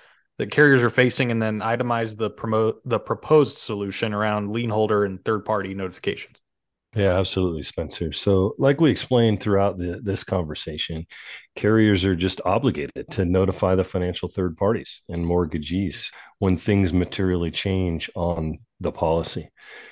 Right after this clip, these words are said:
Speaker 2: So in an effort to meet, you know, compliance standards, they, they either manage the process internally or they outsource that work. So regardless,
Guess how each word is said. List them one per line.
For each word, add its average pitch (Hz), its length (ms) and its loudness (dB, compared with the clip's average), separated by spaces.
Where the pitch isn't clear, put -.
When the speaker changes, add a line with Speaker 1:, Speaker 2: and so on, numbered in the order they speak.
Speaker 2:
So 104 220 2
in 101 80 4
an 101 100 4
effort 113 260 2
to 104 80 0
meet, 101 400 2
you 98 120 0
know, 87 140 0
compliance 87 680 -2
standards, 87 840 -4
they, 80 580 -6
they 87 120 -2
either 82 180 2
manage 110 500 0
the 147 80 0
process 127 500 -2
internally 104 540 -2
or 98 420 4
they 90 220 0
outsource 90 640 -2
that 85 240 0
work. - 400 -4
So - 160 -2
regardless, 107 600 2